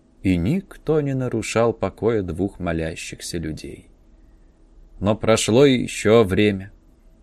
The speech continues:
и на возгласы попа стали приходить из темноты церкви робкие, сдержанные вздохи. Чьи-то колени глухо стучали о каменный пол,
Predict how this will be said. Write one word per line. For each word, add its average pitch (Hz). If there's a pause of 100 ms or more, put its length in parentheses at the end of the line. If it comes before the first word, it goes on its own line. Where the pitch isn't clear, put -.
(140)
и 98
на 123
возгласы 139
попа 135
стали 135
приходить 120
из 107
темноты 104
церкви - (480)
робкие, 120 (380)
сдержанные 101
вздохи. 85 (920)
Чьи-то 92
колени 98
глухо 92
стучали 95
о 85
каменный 87
пол, 107